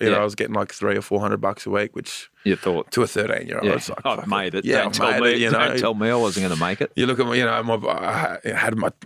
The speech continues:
Speaker 1: own T V in my room, had a mini fridge in my room with
Speaker 2: Yeah.
Speaker 1: all my co-, you know, I was living the dream, you know, I was
Speaker 2: Yeah.
Speaker 1: on top of the world. Um, and then that job sort of burnt out, you know. Um,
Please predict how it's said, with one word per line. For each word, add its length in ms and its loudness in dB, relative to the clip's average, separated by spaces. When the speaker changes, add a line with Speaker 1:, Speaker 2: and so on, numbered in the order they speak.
Speaker 1:
own 160 0
T 200 2
V 140 2
in 80 2
my 80 2
room, 280 4
had 160 -2
a 60 2
mini 300 2
fridge 340 2
in 60 -2
my 100 2
room 260 4
with 120 6
Speaker 2:
Yeah. 60 6
Speaker 1:
all 80 4
my 120 2
co-, 260 -2
you 120 4
know, 60 0
I 120 0
was 100 -4
living 220 0
the 60 2
dream, 420 0
you 80 -4
know, 80 0
I 60 4
was 80 2
Speaker 2:
Yeah. 20 2
Speaker 1:
on 60 0
top 160 -4
of 40 0
the 60 4
world. 440 2
Um, 480 0
and 180 -4
then 140 0
that 180 2
job 240 2
sort 280 2
of 360 -2
burnt 300 4
out, 360 0
you 120 0
know. 360 4
Um, 540 -2